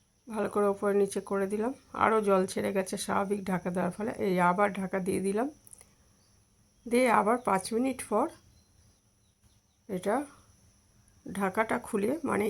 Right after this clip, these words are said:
এমনি তো আমি কষান-, কষাই যেরকম সেরকম করছি না, এটা এইভাবেই কষাটা হবে। এই পাঁচ মিনিট পর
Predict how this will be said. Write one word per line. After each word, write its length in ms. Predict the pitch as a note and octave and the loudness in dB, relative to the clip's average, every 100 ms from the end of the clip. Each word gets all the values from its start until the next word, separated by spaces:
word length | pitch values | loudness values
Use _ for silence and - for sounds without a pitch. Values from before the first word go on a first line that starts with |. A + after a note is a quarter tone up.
| - | 0
এমনি 340 | A#3 A3+ A#3+ B3+ | 2 2 4 2
তো 120 | C4 B3 | 2 2
আমি 180 | B3 B3+ B3+ - _ _ _ - _ _ _ _ | 4 0 -4 -12 _ _ _ -20 _ _ _ _
কষান-, 540 | - G#3+ G3+ A#3 A#3+ A#3+ | -2 0 0 0 0 0
কষাই 360 | A3 G#3+ A#3+ A#3 | 0 0 0 0
যেরকম 400 | A3+ A#3 A3 B3+ | 2 0 2 -2
সেরকম 420 | C4 A3+ A3+ A#3+ A#3 | 0 -2 0 2 0
করছি 320 | B3 A#3+ - | 0 -2 0
না, 140 | F#4 D#4+ G3+ | 2 4 2
এটা 200 | F#3+ A3 | 2 2
এইভাবেই 440 | G#3+ G#3+ A3 A#3+ A#3+ | 2 2 0 -2 0
কষাটা 400 | D4 A3+ G3 F#3 | 0 0 -4 -2
হবে। 240 | F#3 G#3+ D4 | 0 0 -2
এই 80 | A3 | 0
পাঁচ 160 | A3 G3+ A3 | 0 0 2
মিনিট 220 | G#3+ G#3+ | 0 0
পর 140 | A3 | 0